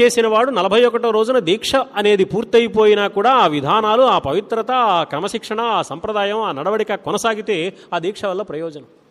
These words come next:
కొన్నాళ్ళు ఒక పద్ధతిగా బతకడానికి అలవాటు పడ్డవాడు తర్వాత అదే పద్ధతిని కొనసాగిస్తే ఆ పద్ధతి వల్ల ప్రయోజనం. "ఎప్పుడైపోతుందిరా దేవుడు" అనుకుంటే ఏం ఉపయోగం?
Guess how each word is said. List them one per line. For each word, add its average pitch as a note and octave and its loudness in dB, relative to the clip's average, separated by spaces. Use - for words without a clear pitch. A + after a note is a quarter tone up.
కొన్నాళ్ళు D#3+ 4
ఒక A3 0
పద్ధతిగా G#3 2
బతకడానికి G#3 0
అలవాటు A3 2
పడ్డవాడు A3 0
తర్వాత G#3 2
అదే G#3 2
పద్ధతిని A3 -4
కొనసాగిస్తే A#3+ -2
ఆ F#3+ -2
పద్ధతి F#3+ -6
వల్ల A3 -4
ప్రయోజనం. F3 -8
"ఎప్పుడైపోతుందిరా A3+ -2
దేవుడు" G#3 0
అనుకుంటే G3+ -4
ఏం E3+ -4
ఉపయోగం? F3 -8